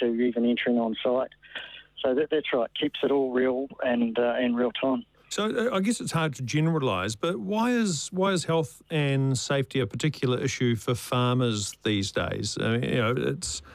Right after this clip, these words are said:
Speaker 2: is it just the, the work and the workplace, or is, is there an attitude that you're trying to change here among, uh,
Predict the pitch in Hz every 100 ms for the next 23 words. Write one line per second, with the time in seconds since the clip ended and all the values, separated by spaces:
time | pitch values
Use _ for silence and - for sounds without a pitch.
0 | - - - 147 143 - 156 - - 135
1 | 131 127 127 110 123 131 147 160 151 135
2 | 123 135 135 - 135 139 143 127 127 117
3 | - 143 127 135 123 127 139 143 - 139
4 | 120 107 117 113 - 113 104 - 110 110
5 | - 113 110 110 113 110 110 107 104